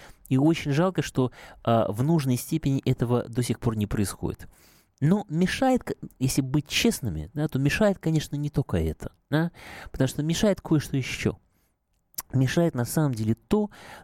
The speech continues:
до какой степени, э, наши собственные элиты,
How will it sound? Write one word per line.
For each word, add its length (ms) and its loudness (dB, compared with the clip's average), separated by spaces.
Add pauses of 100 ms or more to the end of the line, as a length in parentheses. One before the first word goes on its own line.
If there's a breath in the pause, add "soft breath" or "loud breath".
до 120 -4
какой 380 0
степени, 720 -2
э, 380 2
наши 540 0
собственные 580 0
элиты, 320 0